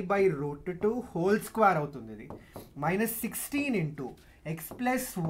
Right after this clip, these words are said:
y by root two into ఇదేమవుతుంది, క్యాపిటల్ Y ప్లేస్‌లో ఇది పెట్టేసినాం అనుకో, x plus, సారీ, minus x plus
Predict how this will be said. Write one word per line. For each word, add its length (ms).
y 60
by 100
root 260
two 160
into 320
ఇదేమవుతుంది, 540
క్యాపిటల్ 400
Y 120
ప్లేస్‌లో 360
ఇది 160
పెట్టేసినాం 440
అనుకో, 240
x 20
plus, 240
సారీ, 180
minus 340
x 20
plus 220